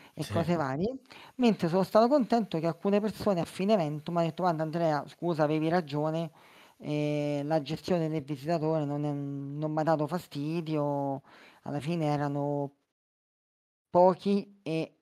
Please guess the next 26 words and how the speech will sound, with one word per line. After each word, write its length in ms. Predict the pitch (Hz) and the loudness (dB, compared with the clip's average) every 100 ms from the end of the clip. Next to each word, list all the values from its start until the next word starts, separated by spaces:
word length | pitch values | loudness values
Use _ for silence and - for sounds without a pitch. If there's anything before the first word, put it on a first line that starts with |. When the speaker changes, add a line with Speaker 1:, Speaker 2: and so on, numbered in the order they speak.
| _ | _
Speaker 1:
ehm, 720 | 143 - 127 190 - - - _ | -18 -16 -20 -20 -20 -20 -20 _
quasi 300 | 156 147 147 | -2 -2 -2
invisibili". 680 | 147 131 135 110 127 123 123 _ - | -4 -4 -6 -6 -6 -6 -8 _ -14
Speaker 2:
Mh-mh. 300 | 98 113 123 - - _ | -8 -8 -8 -14 -20 _
Speaker 1:
Uhm, 200 | - 143 - | -6 -4 -2
abbiamo 880 | 156 139 175 175 170 160 156 151 147 | -4 0 2 4 2 2 0 -2 -4
continuato 540 | 165 156 156 185 165 | -6 -6 0 2 2
a 20 | 160 | 0
ricordare 520 | 151 160 151 170 160 | 0 -2 0 0 0
ai 60 | |
visitatori 640 | 151 135 151 151 165 160 147 | -2 -6 -4 -2 0 0 -2
che 140 | 139 | -4
non 280 | 147 160 156 | -4 -4 -4
possono 400 | - 151 - 147 | -2 -4 -4 -8
fare 260 | 139 147 147 | -6 -6 -6
foto 320 | 120 151 139 | -2 0 0
alle 160 | 139 147 | -4 -6
persone, 640 | 190 - - 233 143 117 - _ _ | -8 -10 -4 -2 -2 -4 -12 _ _
possono 320 | 143 - 147 | -14 -6 -6
fare 200 | 147 147 | -4 -6
solo 220 | 151 151 | -6 -6
foto 340 | - 147 143 135 | -2 -2 -2 -4
di 140 | 131 | -8
scenari, 800 | 127 - - 143 139 139 147 135 | -10 -10 -6 -4 -2 -2 -2 -2
di 100 | 131 | -4
massa 680 | 135 135 135 - - 131 | -2 -2 -4 -8 -8 -8